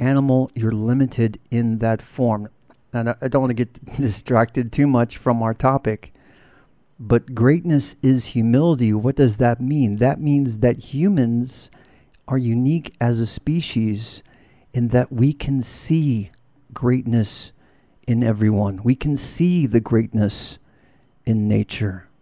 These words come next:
and in animals. And we can see the greatness in the people that we come in contact with in our lives.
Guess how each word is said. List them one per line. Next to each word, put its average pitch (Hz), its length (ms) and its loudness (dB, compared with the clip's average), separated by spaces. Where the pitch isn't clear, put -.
and 110 260 2
in 110 180 0
animals. 101 600 -4
And 123 200 0
we 131 100 2
can 143 180 -2
see 131 340 0
the 123 140 0
greatness 117 760 -2
in 120 180 0
the 120 60 0
people 107 640 -2
that 110 200 0
we 120 100 0
come 120 220 -2
in 110 100 -2
contact 117 680 -2
with 104 440 -4
in 117 120 -2
our 110 140 2
lives. 117 640 -2